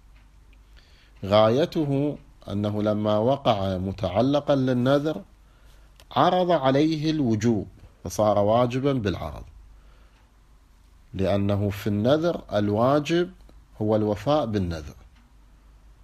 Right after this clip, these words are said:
وهذا الوفاء بالنذر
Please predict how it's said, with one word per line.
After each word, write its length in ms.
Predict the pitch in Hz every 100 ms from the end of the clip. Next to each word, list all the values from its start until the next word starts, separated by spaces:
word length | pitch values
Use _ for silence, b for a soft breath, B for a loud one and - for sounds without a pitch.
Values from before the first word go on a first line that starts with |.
| - - - _ - -
وهذا 920 | 95 98 101 101 98 110 143 156 147
الوفاء 1000 | 127 101 113 104 101 - 98 104 117 - - - - - - - -
بالنذر 600 | 95 92 92 101 117 113